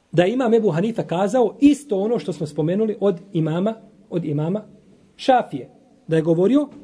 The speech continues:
„Ida sahha al hadithu, fa huwa madhhabi.” Ako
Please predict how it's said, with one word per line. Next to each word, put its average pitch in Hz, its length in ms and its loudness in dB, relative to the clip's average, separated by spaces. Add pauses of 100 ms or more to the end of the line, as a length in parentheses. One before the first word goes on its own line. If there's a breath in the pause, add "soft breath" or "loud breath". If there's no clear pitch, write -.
(100)
„Ida 190 240 0
sahha 262 340 -2
al 185 80 -2
hadithu, 277 600 2 (220)
fa 185 80 0
huwa 147 200 2
madhhabi.” 139 520 -4 (640)
Ako 233 400 -2